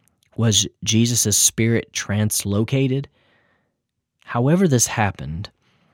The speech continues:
it was supernatural because in an instant the devil showed him all the kingdoms of the world. Now this could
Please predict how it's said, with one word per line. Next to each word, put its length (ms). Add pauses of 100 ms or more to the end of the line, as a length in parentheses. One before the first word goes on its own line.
(360)
it 180
was 340
supernatural 920
because 420 (320)
in 140
an 180
instant 640
the 120
devil 280
showed 340
him 320
all 300
the 120
kingdoms 600
of 180
the 80
world. 460 (1200)
Now 120
this 320 (420)
could 220